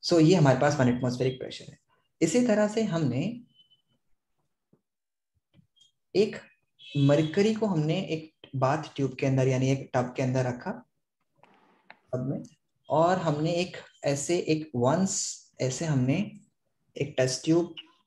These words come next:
ले ली, ठीक है, जिसकी length हमारे पास जो है वो कितनी है, that is one meter,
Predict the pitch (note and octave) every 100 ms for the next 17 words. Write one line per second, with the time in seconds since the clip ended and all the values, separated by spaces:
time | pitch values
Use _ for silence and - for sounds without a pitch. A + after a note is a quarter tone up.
0 | _ _ - B2 A#2+ C#3+ B3 - - _
1 | _ C3+ D#3 A#3+ - _ _ _ _ _
2 | _ _ _ _ _ _ _ - C3+ D#3
3 | - G3+ C#3 C#3+ F#3 D#3+ D3+ D#3 C3+ D3
4 | - C3+ C3 C3+ C3 C3 C#3+ D3+ G#3 B3
5 | - D#3 - _ _ _ _ _ _ _
6 | _ - B2 B3 F#3 G#3 - _ _ _
7 | _ _ B2 C3+ E3+ C#3+ B2 B2 -